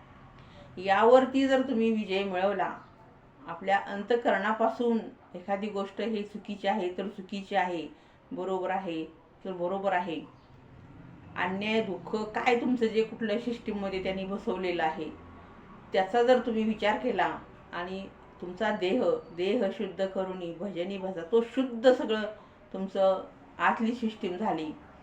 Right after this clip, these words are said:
तर तुम्हाला आनंद मागायची गरज नाही, तो आपोआप तुमच्या दारात येऊन, तुमच्या मनात येऊन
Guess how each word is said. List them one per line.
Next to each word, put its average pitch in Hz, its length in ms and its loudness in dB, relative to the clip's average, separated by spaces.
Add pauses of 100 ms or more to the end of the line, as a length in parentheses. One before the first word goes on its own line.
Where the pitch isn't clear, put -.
(420)
तर 196 100 -2
तुम्हाला 185 520 0 (480)
आनंद 208 480 0 (1000)
मागायची 208 600 4
गरज 220 340 6
नाही, 160 220 -4 (1080)
तो 226 240 8 (140)
आपोआप 190 640 0
तुमच्या 196 260 -2
दारात 170 360 2
येऊन, 175 220 -8 (640)
तुमच्या 170 220 -4
मनात - 1040 -2
येऊन 175 260 -4